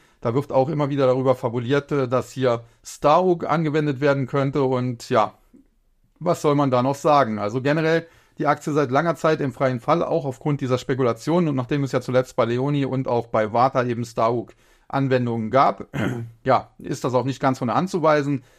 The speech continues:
Wenn das hier käme, könnte das auch im Totalverlust für die Aktionäre enden. Und insofern sollte man sich hier schützen und die Aktie tendenziell besser verkaufen. Problem ist natürlich, ich weiß das, äh, wer hier zu absoluten Höchstkursen eingestiegen ist. Und so lange ist das ja noch nicht her,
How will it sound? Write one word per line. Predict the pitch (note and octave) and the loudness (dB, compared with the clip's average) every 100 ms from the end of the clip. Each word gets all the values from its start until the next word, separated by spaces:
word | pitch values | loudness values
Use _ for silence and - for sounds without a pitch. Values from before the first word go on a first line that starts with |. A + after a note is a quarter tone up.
| _ - | _ -2
Wenn | C#3 | 0
das | D#3 - | 0 0
hier | C#3 | -4
käme, | - C#3 D3 | 0 0 0
könnte | C#3 C3 A#2+ | 0 -2 0
das | A#2 A#2+ | -2 -2
auch | A#2 | -4
im | A#2 | -4
Totalverlust | B2 - D3 E3+ D#3+ D3+ | -4 0 0 0 -4 -4
für | C#3+ | -2
die | |
Aktionäre | C#3+ - B2+ C3+ B2 | -2 -2 -2 0 0
enden. | B2+ C3 | -2 -4
Und | A#2 | -4
insofern | A2+ G#2+ B2 B2 A#2 A2+ _ _ | -2 -4 -2 -4 -4 -8 _ _
sollte | - C3+ E3+ | 0 2 2
man | D3 | 0
sich | A#2+ A#2 | -2 -4
hier | B2 | -4
schützen | A2+ D3 E3+ - D#3 | 0 -2 -2 -4 -4
und | - F3 F3+ D3 B2+ | -2 -2 -2 -4 0
die | |
Aktie | B2+ C3 C3+ | 0 2 -2
tendenziell | A#2 B2+ B2+ A2+ A#2 | -2 -2 -2 -2 -2
besser | A2 A2+ A2 | 0 -2 -2
verkaufen. | G#2+ G2 C3 F3 F3+ D3+ _ _ - | -2 0 0 0 -2 -6 _ _ -8
Problem | B2 C3 F#3 | -2 0 0
ist | F#3+ | 0
natürlich, | C3+ D#3 C#3 A2 | -2 -2 -2 -4
ich | - | 0
weiß | C3 E3 | 2 2
das, | F3+ E3 - _ _ _ | 0 0 -4 _ _ _
äh, | - C#3 C3+ | -4 -2 0
wer | B2 C#3 | 0 0
hier | C3 C#3+ | 2 0
zu | - - C#3 C#3+ | -2 -6 -4 -2
absoluten | - - D3 C#3+ B2+ | -2 -2 -2 -2 0
Höchstkursen | E3+ - - C3 A#2+ | 0 0 -2 0 0
eingestiegen | B2 A2+ - A#2+ | -2 -4 -4 -4
ist. | C#3+ C3 | -2 -4
Und | |
so | A#2 C3+ | -2 0
lange | C3+ C3+ | 0 0
ist | B2+ | -4
das | A#2+ | -6
ja | B2 | -4
noch | A#2 | -2
nicht | A2+ C3 | -2 0
her, | C#3 D3 | 2 0